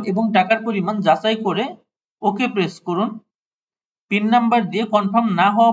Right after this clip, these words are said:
পর্যন্ত সেন্ড বাটনটি চেপে ধরে রাখুন। স্ক্রিনে পেমেন্টের সারসংক্ষেপ দেখুন। রিসিপ্ট পাওয়ার জন্য রিসিপ্ট বাটনে ক্লিক করুন এবং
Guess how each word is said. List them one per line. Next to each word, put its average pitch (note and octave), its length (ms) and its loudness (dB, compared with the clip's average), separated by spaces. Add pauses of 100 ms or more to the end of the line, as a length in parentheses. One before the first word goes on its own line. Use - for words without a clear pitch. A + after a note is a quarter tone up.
(100)
পর্যন্ত F3 460 -4 (880)
সেন্ড A3 240 0 (100)
বাটনটি G3+ 380 0 (380)
চেপে A3 260 -2 (100)
ধরে E3+ 240 0
রাখুন। C#3 280 -6 (1080)
স্ক্রিনে A#3 440 -2
পেমেন্টের G3+ 440 -2
সারসংক্ষেপ F3+ 520 0 (120)
দেখুন। G3 240 -4 (920)
রিসিপ্ট F#3+ 460 -2 (180)
পাওয়ার F3+ 320 2
জন্য E3 200 -4 (240)
রিসিপ্ট F3+ 360 -6
বাটনে F#3 380 0
ক্লিক G3 220 -2 (100)
করুন F3+ 220 -4 (1300)
এবং F3+ 200 -4